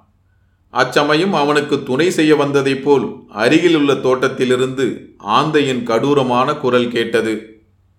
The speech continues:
ஒரு தடவை, இரண்டு தடவை, மூன்று தடவை கேட்டது.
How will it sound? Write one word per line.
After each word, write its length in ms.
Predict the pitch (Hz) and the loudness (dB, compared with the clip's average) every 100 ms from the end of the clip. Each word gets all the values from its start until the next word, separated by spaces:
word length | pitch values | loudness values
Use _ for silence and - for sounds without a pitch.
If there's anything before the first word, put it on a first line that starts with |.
| _ | _
ஒரு 300 | 98 113 131 | -4 0 2
தடவை, 480 | 127 127 127 170 135 | 2 2 0 -2 -2
இரண்டு 340 | 117 131 127 | 0 2 2
தடவை, 520 | 127 123 120 107 98 - | 2 0 0 -4 -8 -10
மூன்று 360 | 104 143 143 | -6 -4 0
தடவை 360 | 123 123 123 117 | 2 2 2 0
கேட்டது. 760 | 120 110 113 110 104 - - | -2 -2 -2 -2 -6 -10 -20